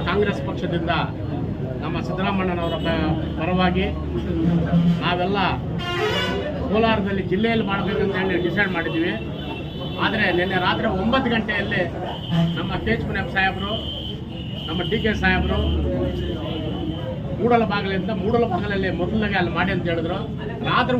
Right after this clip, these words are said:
ಒಂಬತ್ತು ಗಂಟೆಯಲ್ಲಿ ನಾನು ನಮ್ಮ ಮಂಜುವನ್ನ, ನಮ್ಮ ಚಲಪತಿ ಅವ್ರನ್ನ, ನಮ್ಮ ಮಾರಪ್ಪನ, ನಮ್ಮ ಸದಾಶಿವಣ್ಣ, ನಮ್ಮ ಕರೀನು, ನಮ್ಮ ಚಿನ್ನಪ್ಪನ, ನಮ್ಮ ಬಳ್ಳಿ ಎಲ್ಲರ ಹತ್ರ ರಾತ್ರಿ ಫೋನಲ್ಲಿ ಮಾತಾಡಿ ನಾವು ಪೊಲೀಸರು ರಿಕ್ವೆಸ್ಟ್ ಮಾಡ್ಕೊಂಡ್ವಿ.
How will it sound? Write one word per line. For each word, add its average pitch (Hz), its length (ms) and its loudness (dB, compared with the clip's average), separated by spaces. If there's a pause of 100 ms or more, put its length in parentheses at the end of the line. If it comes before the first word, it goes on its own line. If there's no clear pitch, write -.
(140)
ಒಂಬತ್ತು 240 300 2
ಗಂಟೆಯಲ್ಲಿ 220 420 0
ನಾನು 170 180 0
ನಮ್ಮ 185 120 -2 (600)
ಮಂಜುವನ್ನ, 202 440 0
ನಮ್ಮ 190 200 0
ಚಲಪತಿ 185 360 0
ಅವ್ರನ್ನ, 190 240 0
ನಮ್ಮ 175 200 -2
ಮಾರಪ್ಪನ, 190 420 2 (100)
ನಮ್ಮ 165 200 0
ಸದಾಶಿವಣ್ಣ, 180 520 0 (100)
ನಮ್ಮ 180 160 0 (500)
ಕರೀನು, 185 340 2 (120)
ನಮ್ಮ 180 240 0 (120)
ಚಿನ್ನಪ್ಪನ, 190 420 -2 (100)
ನಮ್ಮ 180 160 0
ಬಳ್ಳಿ 185 220 4
ಎಲ್ಲರ 220 220 4
ಹತ್ರ 226 120 0 (280)
ರಾತ್ರಿ 220 280 2
ಫೋನಲ್ಲಿ 226 360 2
ಮಾತಾಡಿ 190 300 0 (880)
ನಾವು 196 120 0 (140)
ಪೊಲೀಸರು 214 340 0
ರಿಕ್ವೆಸ್ಟ್ 202 320 -2
ಮಾಡ್ಕೊಂಡ್ವಿ. 175 420 0